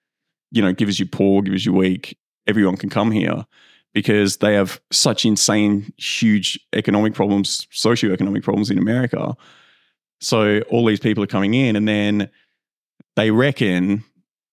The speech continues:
this was the, the theory, I was listening to a Congress, um, debate about it the other day. In New York, alle-, uh, asylum seekers and people that are illegally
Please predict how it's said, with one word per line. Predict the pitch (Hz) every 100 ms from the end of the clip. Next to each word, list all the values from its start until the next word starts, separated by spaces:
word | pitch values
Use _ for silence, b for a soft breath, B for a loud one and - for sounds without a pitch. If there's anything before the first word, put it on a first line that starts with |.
| _ _ -
this | 113
was | 110 104
the, | 95 - _
the | 95
theory, | - 113 104 101
I |
was | 95 98
listening | 101 104 98
to | - 92
a |
Congress, | - 110 107 104 - _ _ _ _ _ - -
um, | 92 92 95 95 98
debate | 101 80 87 92
about | 92 95 98
it |
the | 95
other | 90 95
day. | 104 107 80 98 b b b b _ _ _ _ _ -
In | 143 123
New | 113
York, | 104 127 113 90 92 - - _ _ _ _ _ _ _ _ _ _ _ _ _ _ _ _ 113
alle-, | 113 117
uh, | 98 98 95
asylum | 120 - 120 117 127 123
seekers | - 92 92 90 92 151 - - _ _ _ _ _ _
and | - 104
people | 123 110 110 104
that | 98 95 -
are | 104 98 95 92
illegally | - 101 101 104 95 95 98